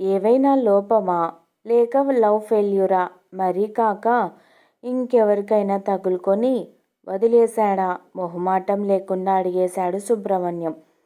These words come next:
పెళ్లి సంబంధాలు చూడాలంటే ఆ మాత్రం అన్ని వివరాలు తెలియాలి. లేదంటే తర్వాత ఏమైనా తేడా వస్తే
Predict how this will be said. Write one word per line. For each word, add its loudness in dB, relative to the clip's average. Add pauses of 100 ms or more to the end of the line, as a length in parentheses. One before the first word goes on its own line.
(500)
పెళ్లి -2
సంబంధాలు 2
చూడాలంటే 0
ఆ -2
మాత్రం -2
అన్ని -6
వివరాలు 2
తెలియాలి. 0 (100)
లేదంటే 0 (760)
తర్వాత 0
ఏమైనా 0
తేడా 0
వస్తే 0